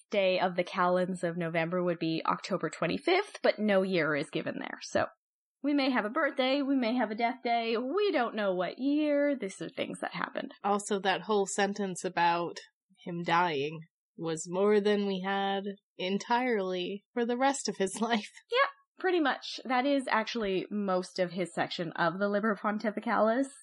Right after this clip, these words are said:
Speaker 1: 'cause they usually only give them a couple lines each. His is mostly about dying.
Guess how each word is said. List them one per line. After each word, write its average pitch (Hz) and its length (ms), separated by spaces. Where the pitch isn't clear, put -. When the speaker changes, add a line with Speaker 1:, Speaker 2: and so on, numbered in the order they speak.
Speaker 1:
'cause 220 160
they 208 100
usually 202 480
only 180 280
give 170 240
them 185 160
a 180 80
couple 170 580
lines 180 520
each. 208 460
His 262 220
is 214 140
mostly 185 420
about 156 460
dying. - 540